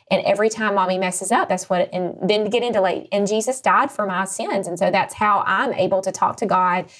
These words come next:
and the Holy Spirit helps me not to sin anymore or to repent when I do sin. And so obviously you, like, you know,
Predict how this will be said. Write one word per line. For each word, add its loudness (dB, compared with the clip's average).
and 4
the -2
Holy 2
Spirit -2
helps -2
me -2
not 2
to -4
sin -4
anymore 2
or 4
to -6
repent -4
when -6
I -10
do 2
sin. -8
And 2
so 4
obviously 0
you, 0
like, -2
you -8
know, -10